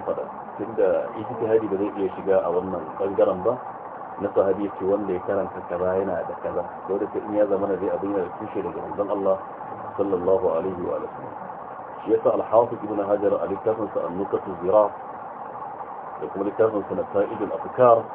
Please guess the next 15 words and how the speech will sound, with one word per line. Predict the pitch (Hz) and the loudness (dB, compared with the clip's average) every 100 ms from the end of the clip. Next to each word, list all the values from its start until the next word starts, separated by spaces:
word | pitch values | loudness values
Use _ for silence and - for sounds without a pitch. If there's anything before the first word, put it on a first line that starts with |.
| - - - - - - - | -10 -10 -10 -12 -12 -12 -8
yake | 95 - 107 | -8 -4 -4
cewa | - 101 95 92 85 - - - - - - - | -2 2 6 6 4 -4 -10 -10 -10 -10 -12 -12
kasancewarsa | - 117 - 110 - 110 107 - 101 85 - 90 | 0 0 2 -2 0 2 2 2 4 4 0 -2
mawquf | 92 92 - 123 117 - - | -2 0 0 0 0 -6 -6
amma | - 90 101 | -4 0 0
dai | 110 | 2
yana | 107 | 2
da | 90 | 0
hukuncin | 95 - 101 - 87 82 - - - - - - | -2 -6 -6 -8 -8 -10 -12 -12 -12 -12 -12 -6
ar-raf'u | - 85 92 107 - 92 - - - - - - - - | -4 0 2 2 -2 -8 -8 -10 -12 -12 -10 -10 -10 -12
cewa | - 95 87 107 - | -4 0 2 2 0
manzo | 90 85 80 | -8 -2 -2
Allah | 92 80 | 0 -2
bai | - | -2
faɗa. | - - | -6 -8